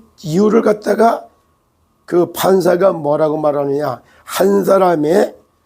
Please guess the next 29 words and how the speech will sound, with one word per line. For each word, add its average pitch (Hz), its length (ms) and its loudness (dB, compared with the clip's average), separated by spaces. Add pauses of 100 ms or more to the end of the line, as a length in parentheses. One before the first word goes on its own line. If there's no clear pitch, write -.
(140)
파산 175 480 0
선고를 160 480 2
해도 143 420 2 (600)
부채와 165 540 -2
자산을 151 460 -2
놓고 147 220 -6
볼 139 120 -6
때 - 100 0
부채가 - 640 -4
커야지만 175 560 0
이건 180 260 -4
가능하다." 147 460 -2
이 156 100 -4
말했고, 147 580 -2 (380)
"한 202 260 0
사람이 214 340 4
항고를 196 460 2
해도 190 240 0
항고 196 460 0
이유가 180 340 0
받으면 180 340 -4
안 - 260 -10
받아줄 185 380 0
수는 202 220 -6
없다." 170 240 -4
이 151 140 -4
얘기를 127 200 -8
한 117 80 -10
거예요. 113 180 -12